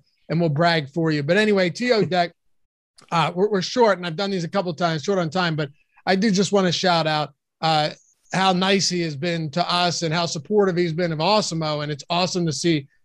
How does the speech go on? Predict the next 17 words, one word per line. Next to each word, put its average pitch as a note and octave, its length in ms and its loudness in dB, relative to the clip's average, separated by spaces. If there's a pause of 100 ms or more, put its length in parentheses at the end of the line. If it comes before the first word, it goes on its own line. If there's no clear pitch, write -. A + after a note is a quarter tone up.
that E3+ 260 0
come E3+ 220 2
back D3 360 -2 (180)
the E3 80 0
other E3+ 160 2
way. E3 140 2
His D#3+ 140 0
first A3 340 2
five-figure G3+ 560 0
win F3 240 -4
was C#3+ 140 -6
just F#3 280 0
the F#3 120 2
other E3 180 2
day, D3+ 400 -2 (260)
twenty F#3+ 300 0
thousand, D#3+ 540 0